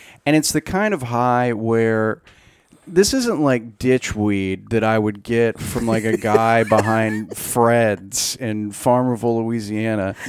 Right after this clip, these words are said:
This is, like, <laughs> science shit.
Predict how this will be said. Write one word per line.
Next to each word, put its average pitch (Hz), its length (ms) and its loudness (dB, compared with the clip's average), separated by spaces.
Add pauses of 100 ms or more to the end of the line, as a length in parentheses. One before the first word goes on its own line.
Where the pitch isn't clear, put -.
(300)
This 226 180 0
is, 240 220 0
like, 147 300 4 (220)
<laughs> 156 240 -4
science 156 1040 2 (200)
shit. - 600 -4